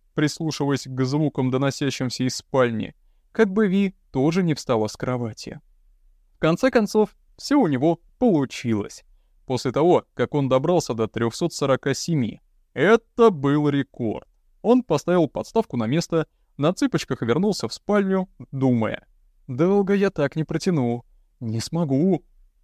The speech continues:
Проходя мимо двери в ванную, хищно ощерился.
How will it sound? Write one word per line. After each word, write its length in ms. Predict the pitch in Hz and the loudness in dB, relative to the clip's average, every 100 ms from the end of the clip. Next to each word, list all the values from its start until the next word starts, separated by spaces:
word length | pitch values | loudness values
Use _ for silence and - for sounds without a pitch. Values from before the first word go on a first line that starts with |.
| _ | _
Проходя 480 | 135 127 127 131 220 | 0 0 0 2 2
мимо 260 | 214 208 180 | 4 2 0
двери 260 | 165 170 | 0 0
в 80 | 156 | 2
ванную, 440 | 202 190 123 107 - _ _ | 2 2 0 -2 -8 _ _
хищно 480 | 151 170 - 170 170 - | -4 -4 -2 -2 -2 -4
ощерился. 920 | 127 147 - 120 110 107 - - - | -4 -4 -4 0 2 2 -2 -10 -12